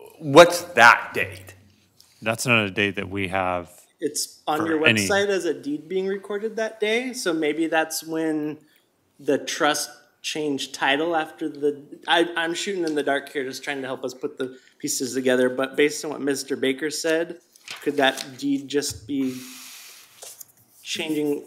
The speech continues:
Speaker 3: an ownership for a non-reassessable event?
Speaker 2: Not according to our records. We're not familiar with that date in terms of this property.
Speaker 3: Okay.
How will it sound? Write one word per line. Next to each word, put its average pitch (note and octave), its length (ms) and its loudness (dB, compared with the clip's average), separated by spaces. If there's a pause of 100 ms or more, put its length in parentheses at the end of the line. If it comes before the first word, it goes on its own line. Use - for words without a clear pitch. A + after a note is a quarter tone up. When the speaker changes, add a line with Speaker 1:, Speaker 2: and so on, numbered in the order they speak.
Speaker 3:
an C#3 420 -2
ownership D3 440 -2
for C3+ 100 -8
a B2+ 40 -4
non-reassessable D#3 1200 -4 (380)
event? D#3+ 460 -6 (500)
Speaker 2:
Not A#2 280 4
according G#2 360 0
to G2 40 -2
our F#2 140 0
records. F2+ 540 -8 (800)
We're G#2+ 220 -2
not G#2+ 220 0
familiar G2 320 -4
with F#2 140 -6
that F#2 180 -4
date F#2 300 -2 (260)
in G#2+ 100 -8
terms F2+ 300 -8
of F2+ 80 -8
this F#2 200 -4
property. G2 600 -8 (3000)
Speaker 3:
Okay. - 400 -20